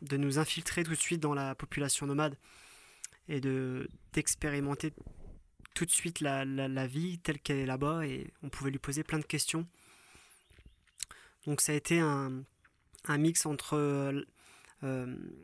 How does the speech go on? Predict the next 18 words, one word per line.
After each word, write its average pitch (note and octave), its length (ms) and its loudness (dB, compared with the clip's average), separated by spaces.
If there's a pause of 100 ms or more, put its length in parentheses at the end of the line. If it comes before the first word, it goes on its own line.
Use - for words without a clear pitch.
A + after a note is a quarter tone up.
le C#3 160 -2
temps D#3+ 180 2
qu'on D3+ 180 0
avait, D#3 760 2
le, C3 380 -4
la C3 120 -4
praticité D#3+ 840 2
et F3 80 4
puis, D3 320 0
euh, C3+ 200 -2 (120)
une, C#3 360 -2 (120)
une D3 180 4
nouvelle D#3+ 260 6
méthode, E3 440 2
une D3 100 2
nouvelle D3 240 4
approche. - 500 0 (840)
Et C3 380 0